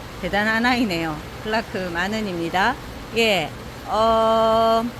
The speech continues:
군생들은 볼까요? 네, 군생들은 얼굴이 많으니까 물이 아무래도 빨리 덜 들겠죠. 분갈이 돼 있는 아이네요. 얘는 얼굴이 큰 아이들이 이렇게 있습니다. 예, 어, 전체적으로 부,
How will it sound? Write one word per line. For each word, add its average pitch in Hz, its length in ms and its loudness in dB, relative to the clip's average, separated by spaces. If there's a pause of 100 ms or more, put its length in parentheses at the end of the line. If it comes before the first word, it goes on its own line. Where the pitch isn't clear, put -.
군생들은 233 540 0
볼까요? 208 580 2 (500)
네, 202 320 2
군생들은 208 760 2
얼굴이 175 320 0
많으니까 202 1080 2
물이 196 180 -2
아무래도 202 420 0
빨리 214 300 -2
덜 202 300 0
들겠죠. 196 720 -2
분갈이 214 340 0
돼 220 120 2
있는 208 260 -2
아이네요. 175 580 -4
얘는 208 260 2
얼굴이 185 420 0
큰 269 240 0
아이들이 180 640 2
이렇게 175 260 -6
있습니다. 156 580 -4 (520)
예, 170 260 0 (640)
어, 220 500 0
전체적으로 226 840 2
부, 294 580 2